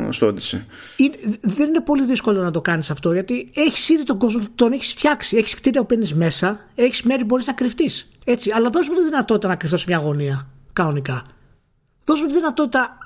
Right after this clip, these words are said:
Speaker 2: να μην χρησιμοποιήσω απλά και μόνο ένα θάμνο που θα μπω μέσα.
Speaker 1: Ναι, ναι,
Speaker 2: Δώσ' μου
Speaker 1: ναι.
Speaker 2: και άλλα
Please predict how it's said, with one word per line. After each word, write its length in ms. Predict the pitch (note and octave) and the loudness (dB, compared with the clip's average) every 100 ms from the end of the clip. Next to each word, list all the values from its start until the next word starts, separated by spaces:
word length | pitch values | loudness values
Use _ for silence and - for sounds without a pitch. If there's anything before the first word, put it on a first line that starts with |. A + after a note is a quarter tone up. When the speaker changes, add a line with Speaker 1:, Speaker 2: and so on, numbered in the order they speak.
| - | -8
Speaker 2:
να 140 | - B3 | -2 0
μην 80 | D#4 | 0
χρησιμοποιήσω 420 | - F4+ D#4+ B3+ | -2 -2 -2 -2
απλά 380 | A3 A3+ G#3+ F3+ | -2 0 0 0
και 160 | - | -2
μόνο 680 | D#3+ D#3+ D#3+ D3+ C#3+ C#3 C#3 - _ _ | 0 0 0 -2 -2 -4 -6 -14 _ _
ένα 240 | - F3+ | -2 -2
θάμνο 540 | D3+ F#3 F3 D3+ C#3 C3+ | 0 0 0 0 -4 -6
που 60 | E3+ | -2
θα 140 | E3 | -2
μπω 140 | D3+ C#3 | 0 -2
μέσα. 380 | B2 - - - - | -4 -6 -10 -14 -4
Speaker 1:
Ναι, 100 | G3+ | 2
ναι, 160 | B3 B3+ | 2 2
Speaker 2:
Δώσ' 280 | C#4+ C4+ C#4 | 2 2 2
μου 40 | |
Speaker 1:
ναι. 60 | C4 | 2
Speaker 2:
και 100 | |
άλλα 120 | D#4+ | 2